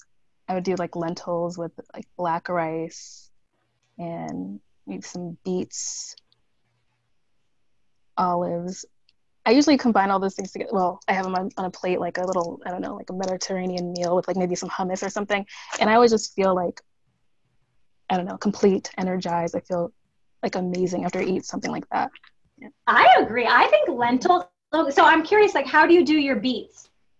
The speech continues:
Speaker 1: Um, I just, like, boil them. Yeah.
Speaker 2: Boil them?
Speaker 1: Yeah. Mm.
Speaker 2: Awesome. I'm making that. Do, what spices do you use?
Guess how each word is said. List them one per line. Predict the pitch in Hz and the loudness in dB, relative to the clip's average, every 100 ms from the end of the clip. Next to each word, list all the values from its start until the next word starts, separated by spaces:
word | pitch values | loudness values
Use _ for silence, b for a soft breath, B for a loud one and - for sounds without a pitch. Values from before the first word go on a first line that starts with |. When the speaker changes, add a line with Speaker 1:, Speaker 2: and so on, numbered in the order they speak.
| _ _ _ _ _ - - B B - | _ _ _ _ _ -14 -14 B B 0
Speaker 1:
Um, | 226 220 220 220 220 - | 4 6 6 4 0 -8
I | 285 | -8
just, | 294 - | -8 -8
like, | - | -4
boil | 190 180 | -2 -2
them. | 196 190 196 _ - | -4 -6 -8 _ -14
Yeah. | 190 - _ _ _ _ | -12 -12 _ _ _ _
Speaker 2:
Boil | - 220 220 | -2 0 2
them? | 233 247 - _ - | 0 -2 -6 _ -4
Speaker 1:
Yeah. | 208 202 - _ _ | -2 -2 -8 _ _
Mm. | 233 220 - _ _ _ _ _ _ _ _ _ _ _ _ - | -10 -10 -12 _ _ _ _ _ _ _ _ _ _ _ _ -2
Speaker 2:
Awesome. | 262 320 466 269 214 196 - - - - - - | 4 4 4 0 -2 -8 -16 -10 -10 -10 -14 -4
I'm | 220 | -2
making | 226 262 277 | -2 -6 -8
that. | 202 - - 196 | -6 -6 -6 -2
Do, | 254 | 2
what | 302 311 | 4 4
spices | 311 349 339 208 | 4 4 0 -4
do | 233 | -4
you | 220 | -4
use? | 190 - - | -4 -6 -10